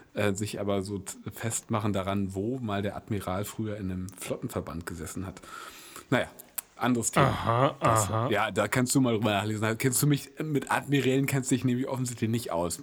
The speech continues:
Speaker 1: Bla,
Speaker 2: Ich
Speaker 1: bla.
Speaker 2: bin halt die harte Landrattekeule.
Speaker 1: Echt, du bist ja der Hillbilly.
Speaker 2: Ich, ich komm nur auf das Heer klar. So ist es halt.
Speaker 1: Also, unser Freund Cornelius, ja, der war nicht nur ein Kämpfer, ja, sondern da k-, kriegen dann manche wieder den Husten und sagen, „Was,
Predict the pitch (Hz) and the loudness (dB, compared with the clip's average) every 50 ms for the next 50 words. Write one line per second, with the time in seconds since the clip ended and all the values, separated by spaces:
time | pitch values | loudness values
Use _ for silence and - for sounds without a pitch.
0 | - - - - - 127 120 92 156 156 139 151 160 170 - 175 170 147 135 139 | -10 -4 -2 0 0 2 2 4 4 6 6 6 4 4 6 6 8 8 8 6
1 | 175 190 - 170 147 131 151 220 123 - 123 117 113 - 120 - - 113 104 104 | 6 6 4 6 6 6 4 4 2 0 -2 -4 -4 -6 -8 -6 -6 -6 -6 -6
2 | 107 139 151 147 - - - 113 - - 110 104 107 104 - - 107 104 101 107 | -6 -6 -8 -8 -6 -4 -4 -4 -4 -6 -8 -6 -6 -2 0 0 2 2 2 4
3 | 117 117 113 113 107 101 98 92 110 - - - - 151 165 190 185 170 147 113 | 2 2 2 2 0 0 0 -2 -4 -8 -8 -4 0 2 2 4 4 2 2 4
4 | - 190 202 208 208 208 208 185 180 180 175 170 160 151 - 143 143 151 165 160 | 6 6 6 8 8 8 8 8 8 6 6 4 4 4 4 2 2 2 2 0
5 | - - - 92 - - - 147 - - - 147 151 139 131 - 143 - - 120 | -2 -6 -8 -8 -8 -8 -10 -12 -14 -14 -12 -12 -10 -10 -12 -14 -14 -14 -14 -12
6 | 98 90 - - - - - 120 131 127 127 113 101 104 113 117 120 110 - - | -12 -8 -6 -6 -6 -2 0 2 2 4 4 2 2 2 2 2 2 2 2 2
7 | 127 127 127 - 117 113 117 113 107 101 87 82 - - 104 120 135 127 107 104 | 2 2 2 2 2 2 2 2 2 0 -2 0 0 2 2 2 2 2 0 0
8 | 107 107 110 120 135 - - 131 120 120 117 113 110 98 - 98 98 98 98 - | 0 0 0 0 0 0 0 0 2 2 0 0 -2 -4 -6 -8 -8 -8 -8 -4
9 | - 123 127 156 - 214 220 269 - - - - - - - - - - - - | -2 -2 0 2 4 2 2 2 -2 -10 -18 -18 -16 -16 -16 -18 -20 -20 -20 -20
10 | - _ _ 107 104 113 131 139 139 - - 123 117 113 123 135 143 147 147 131 | -20 _ _ -4 -2 0 0 0 0 -2 -4 -2 0 2 2 4 4 4 2 2
11 | 120 113 107 107 123 113 113 107 107 - - 139 147 147 123 113 113 123 123 120 | 2 0 0 0 0 -2 -2 -2 -4 -2 -2 0 0 2 2 2 2 0 0 0
12 | 120 117 113 113 107 104 107 104 117 151 - - 139 117 110 104 113 101 95 92 | -2 -2 -2 0 -2 -2 -4 -4 -4 -4 -2 0 0 0 0 0 -2 -2 0 0
13 | 90 90 120 | 0 0 0